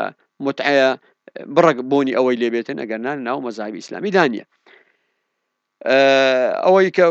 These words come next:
ئەوەی ئاماژەشی پێکرد فعلەن مەسەلەی ئەوە حەشەرات و نێوان جیاگۆڵ و دار و باریش نێرەومەی هەیە، ئێ، ئەوە سونەتێکی بوونەوەرە، ئەگەر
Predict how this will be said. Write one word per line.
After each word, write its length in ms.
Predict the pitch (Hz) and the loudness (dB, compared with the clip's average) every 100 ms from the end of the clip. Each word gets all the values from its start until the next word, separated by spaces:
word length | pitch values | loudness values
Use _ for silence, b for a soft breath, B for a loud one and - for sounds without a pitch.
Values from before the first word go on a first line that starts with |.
| 165 | 2
ئەوەی 200 | 156 165 160 156 | 2 2 2 0
ئاماژەشی 480 | 160 151 147 131 127 | 2 2 0 -4 -4
پێکرد 280 | 147 131 123 | -4 -2 -4
فعلەن 300 | 139 131 139 131 | -2 -2 -2 -2
مەسەلەی 340 | 127 131 127 | -4 -4 0
ئەوە 160 | 123 123 120 | 0 0 -2
حەشەرات 440 | 120 127 123 123 | -6 -2 0 0
و 100 | 127 123 | -2 -2
نێوان 320 | 123 123 123 123 117 | 0 0 0 -4 -6
جیاگۆڵ 360 | 120 120 120 120 | 0 0 2 -2
و 80 | 117 | 0
دار 140 | 120 117 | 0 0
و 40 | |
باریش 300 | 120 123 117 120 | -2 -2 -4 -6
نێرەومەی 400 | 120 117 117 117 | -4 -4 -4 -4
هەیە، 260 | 120 120 117 117 - _ _ - | -2 -2 -4 -6 -12 _ _ -10
ئێ، 120 | 98 67 | -8 -6
ئەوە 240 | 87 120 113 107 113 | -2 2 2 0 -4
سونەتێکی 520 | 123 123 117 110 117 117 110 | -6 -6 -6 -6 -4 -4 -6
بوونەوەرە، 520 | 110 110 110 113 117 113 - _ - | -4 -2 0 0 -2 -4 -8 _ -10
ئەگەر 220 | 113 | -6